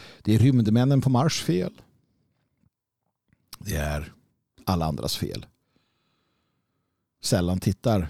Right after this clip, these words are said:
man då i spegeln. Och som folk lägger pussel.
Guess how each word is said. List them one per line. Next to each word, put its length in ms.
man 200
då 140
i 40
spegeln. 600
Och 260
som 180
folk 400
lägger 200
pussel. 540